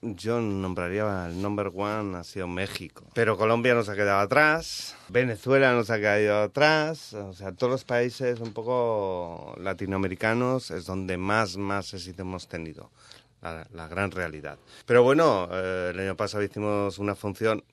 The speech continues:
con otro espectáculo que es más, eh, formato más mayor, pero hicimos una función con cuarenta y dos mil personas. Estuvimos trabajando dentro de la inauguración de la Copa del Mundo de Rugby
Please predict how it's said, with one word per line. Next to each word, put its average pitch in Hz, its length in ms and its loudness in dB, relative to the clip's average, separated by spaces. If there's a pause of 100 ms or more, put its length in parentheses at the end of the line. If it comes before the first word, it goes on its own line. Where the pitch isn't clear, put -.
(160)
con 95 440 -6
otro 98 260 -6
espectáculo 98 760 -2
que 90 80 -10
es 82 160 -12
más, 90 440 -8
eh, 85 160 -10
formato 87 520 -8
más 87 420 -8
mayor, 101 460 -2
pero 82 160 -12
hicimos 85 340 -14
una 90 140 -8
función 90 400 -8
con 92 160 -6
cuarenta 85 340 -6
y 80 60 -8
dos 80 160 -8
mil 85 160 -8
personas. - 720 -8
Estuvimos 95 340 -4
trabajando 95 500 0
dentro 92 280 -2
de 90 60 0
la 90 100 0
inauguración 90 520 -6
de 90 60 -4
la 87 440 -4
Copa - 200 -8
del 92 80 -2
Mundo 92 260 -4
de 87 100 -4
Rugby 110 500 0